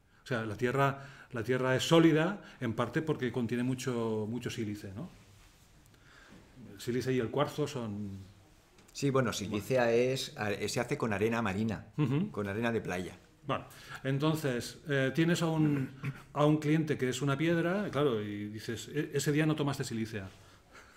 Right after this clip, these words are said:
Speaker 1: Porque el tema está en, eh, silicia, sigo con el paréntesis, es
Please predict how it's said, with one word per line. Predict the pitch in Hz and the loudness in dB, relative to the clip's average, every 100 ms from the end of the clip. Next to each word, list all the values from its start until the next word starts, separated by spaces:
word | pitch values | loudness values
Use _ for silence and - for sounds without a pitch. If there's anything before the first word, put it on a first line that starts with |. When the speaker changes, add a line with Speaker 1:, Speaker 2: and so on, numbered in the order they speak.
| - - - - - - | -20 -20 -20 -20 -12 0
Speaker 1:
Porque | 139 127 | 2 2
el | 120 | 2
tema | 151 165 175 | 4 6 4
está | 175 165 185 185 - - | 4 2 2 0 -12 -4
en, | 151 135 135 151 | 0 2 0 2
eh, | 135 123 120 117 - - - - 190 190 151 | 4 4 0 -4 -12 -20 -20 -18 -12 -6 -2
silicia, | 156 143 202 160 147 220 - - _ - 180 | 2 6 4 4 2 0 -4 -16 _ -18 -14
sigo | - 143 139 | -2 2 4
con | 139 | 4
el | 139 | 4
paréntesis, | 139 160 160 - 143 165 - - - - - | 2 2 0 -2 -4 -4 -8 -20 -20 -12 0
es | 160 - | 2 2